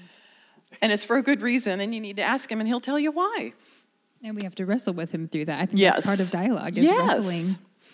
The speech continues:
Speaker 1: And it's not a democracy, and it's not a dictatorship. It's a dance, and you're learning constantly. Sometimes it's the pogo, sometimes it's the worm, sometimes it's the swim. <laughs> Sometimes it's flossing. I don't know. I mean, he knows how to do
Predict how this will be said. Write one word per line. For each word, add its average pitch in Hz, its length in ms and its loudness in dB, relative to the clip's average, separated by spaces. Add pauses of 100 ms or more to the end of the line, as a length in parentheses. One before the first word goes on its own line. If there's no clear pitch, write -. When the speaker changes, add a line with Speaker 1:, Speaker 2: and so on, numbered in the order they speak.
(300)
Speaker 1:
And 196 160 6
it's 196 120 4
not 190 160 6
a 202 60 4
democracy, 180 920 2
and 165 100 -4
it's 160 100 -4
not 151 160 0
a 165 40 0
dictatorship. 156 840 -4 (600)
It's 202 180 -6
a 247 60 -8
dance, 202 680 -10 (220)
and 175 120 -8
you're 196 100 -4
learning 196 360 -2
constantly. 175 540 -4
Sometimes 185 460 -4
it's - 140 -4
the 160 100 -4
pogo, 175 420 0
sometimes 175 440 -6
it's - 160 -8
the 160 100 -6
worm, 156 420 -4
sometimes 175 500 -6
it's - 120 -8
the - 140 -6
swim. 156 480 -2 (520)
<laughs> 254 80 4 (1300)
Sometimes 208 440 -2
it's 247 140 -4
flossing. 208 680 -2 (360)
I 453 160 2
don't 233 140 -8
know. 147 360 0
I 311 100 2
mean, 330 260 2
he - 220 0
knows 330 260 2
how 311 120 4
to 269 100 -2
do 202 380 0